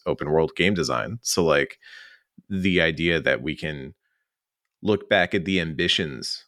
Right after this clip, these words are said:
of old and say, "Can we realize those am-, ambitions now and make something with them?" That's really exciting. And that's something that I see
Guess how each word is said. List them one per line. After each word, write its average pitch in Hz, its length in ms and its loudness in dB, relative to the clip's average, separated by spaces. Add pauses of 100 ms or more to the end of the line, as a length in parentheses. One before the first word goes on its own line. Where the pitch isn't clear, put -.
(120)
of 76 180 0
old 87 460 2 (360)
and 80 120 2
say, 80 480 4 (500)
"Can 98 220 2
we 87 120 4
realize 71 680 2
those 69 240 0
am-, 71 160 -4 (180)
ambitions 78 520 0
now 69 480 -2
and 80 120 -6
make 69 200 -10
something 65 340 -10
with 65 140 -12
them?" 64 320 -14 (160)
That's 78 280 -2
really 58 240 -8
exciting. 55 600 -6
And 71 100 -10
that's 69 360 -6 (100)
something 71 580 -4
that 65 160 4
I 64 80 2
see 64 400 -2